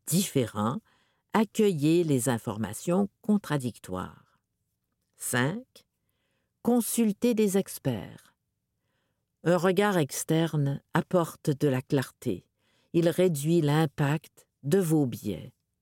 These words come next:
Les biais cognitifs ne disparaîtront pas, mais ils font partie intégrante de vous. Bien les comprendre,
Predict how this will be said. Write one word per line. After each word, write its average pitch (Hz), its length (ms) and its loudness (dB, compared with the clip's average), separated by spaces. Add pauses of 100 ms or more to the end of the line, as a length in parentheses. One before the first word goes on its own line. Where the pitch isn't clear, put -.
(500)
Les 156 180 4
biais 196 300 0
cognitifs 156 1040 -2
ne 147 200 4
disparaîtront 110 880 -4
pas, 180 340 -2 (320)
mais 113 400 -2 (1120)
ils 139 200 0
font 151 420 0 (100)
partie - 560 -2 (140)
intégrante 156 960 0 (140)
de 147 180 0
vous. 131 280 -4 (460)
Bien 147 320 0
les 170 140 2
comprendre, 110 680 -4